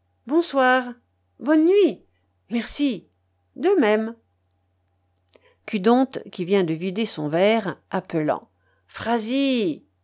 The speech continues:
Phrasi entrant. « Quoi, vous voulez que je vous serve le café ? » Cudonte conciliant. « Oui, oui. C'est-à-dire non, avant de nous le verser,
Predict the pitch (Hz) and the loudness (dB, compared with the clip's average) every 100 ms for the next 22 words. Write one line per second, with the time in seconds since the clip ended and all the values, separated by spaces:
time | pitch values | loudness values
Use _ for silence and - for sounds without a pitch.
0 | _ _ _ _ _ _ - - 156 151 | _ _ _ _ _ _ -14 -2 -2 0
1 | 214 180 139 - 107 - _ _ _ _ | -2 -2 -2 -6 -8 -10 _ _ _ _
2 | _ 247 190 107 - _ 156 170 202 214 | _ 4 4 4 -6 _ -6 2 4 4
3 | 202 220 247 233 220 233 277 277 359 392 | 0 0 2 2 0 4 4 6 4 4
4 | - _ _ _ _ _ _ _ - 165 | 0 _ _ _ _ _ _ _ -10 -2
5 | 165 202 220 - 156 170 - 147 151 127 | 0 0 -2 -10 -8 -8 -6 -8 -6 -8
6 | - _ _ _ _ - _ _ _ _ | -8 _ _ _ _ -20 _ _ _ _
7 | 302 339 294 233 240 285 214 - _ _ | 6 10 10 8 6 6 4 0 _ _
8 | _ 214 - 180 180 170 165 180 185 233 | _ -4 -2 -2 0 2 4 2 6 8
9 | 202 170 151 117 - 190 196 180 165 180 | 10 8 4 2 4 4 6 4 4 4
10 | 170 147 143 - - 254 269 | 2 0 -4 -4 0 2 2